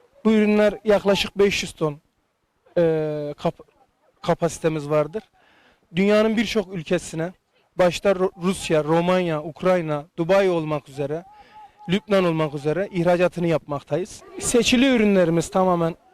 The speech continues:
e, kaliteli ürünler, yurt dışına ikinci kalite dediğimiz ürünler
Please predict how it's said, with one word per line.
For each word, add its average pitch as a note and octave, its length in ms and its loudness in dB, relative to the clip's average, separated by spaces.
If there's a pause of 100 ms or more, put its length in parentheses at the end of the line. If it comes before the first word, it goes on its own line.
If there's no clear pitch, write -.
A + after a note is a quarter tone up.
e, F3 340 2
kaliteli G3+ 460 2
ürünler, F#3 320 2
yurt F3+ 240 -4
dışına G3 380 -4 (200)
ikinci F#3+ 300 0
kalite D#3+ 400 -2
dediğimiz D3 320 -4
ürünler F3 440 0